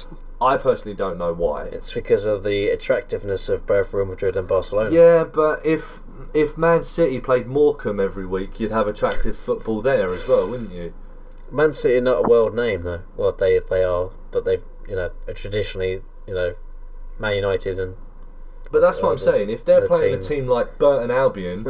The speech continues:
Speaker 2: <laughs>
Speaker 1: week in, week out,
Speaker 2: Mm.
Speaker 1: they would be a world name. "Oh my God, Man City won
Speaker 2: Right.
Speaker 1: ten nil at the weekend.
Speaker 2: <laughs>
Speaker 1: Did you see that?" Yeah, because the teams that Spa-, the Spanish clubs are playing are shit.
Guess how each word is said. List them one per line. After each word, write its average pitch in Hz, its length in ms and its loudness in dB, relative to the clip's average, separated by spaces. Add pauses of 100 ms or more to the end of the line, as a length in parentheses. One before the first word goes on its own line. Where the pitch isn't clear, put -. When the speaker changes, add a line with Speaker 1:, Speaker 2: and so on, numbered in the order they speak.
(140)
Speaker 2:
<laughs> 107 180 -10
Speaker 1:
week 139 300 0
in, 131 180 2
week 120 280 -4
out, 87 380 0 (140)
Speaker 2:
Mm. 87 420 -10
Speaker 1:
they 135 220 6
would 131 220 -4
be 135 180 -2
a 110 100 2
world 113 300 2
name. 123 180 2 (160)
"Oh 185 140 -4
my 185 100 0
God, 175 240 0
Man 180 200 0
City 185 280 -2
won 170 200 4
Speaker 2:
Right. - 80 -6
Speaker 1:
ten 208 340 4
nil 220 240 4
at 156 60 -4
the 151 120 2
weekend. 117 340 4
Speaker 2:
<laughs> - 20 -8
Speaker 1:
Did - 120 -4
you - 60 -10
see 214 280 0
that?" 104 240 -2 (320)
Yeah, 110 280 0 (360)
because - 340 -4
the 113 80 -10
teams 143 400 -6
that - 260 -4
Spa-, 131 220 6
the 123 180 0
Spanish 135 400 -2
clubs - 380 -2
are - 20 -10
playing 95 320 -4
are 98 180 -2
shit. - 640 -2